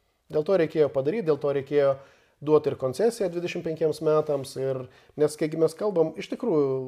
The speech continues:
dabar dar daug, daug skaičių, žmonės daugiau mažiau įsivaizduoja, kad visas tas kompleksas kainuos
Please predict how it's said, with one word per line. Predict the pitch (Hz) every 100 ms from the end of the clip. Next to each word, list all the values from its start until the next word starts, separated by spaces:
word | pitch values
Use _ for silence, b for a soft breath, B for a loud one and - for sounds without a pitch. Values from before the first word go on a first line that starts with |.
| 139 139 156
dabar | 156 170 147
dar | 151 151
daug, | 143 135 143
daug | 160 -
skaičių, | - 254 254 214 160
žmonės | 147 151 139
daugiau | 143 147
mažiau | 143 143
įsivaizduoja, | 135 139 135 220 254
kad | 139 B B -
visas | 180 151
tas | 151 -
kompleksas | 160 156 139 139 -
kainuos | 156 151 135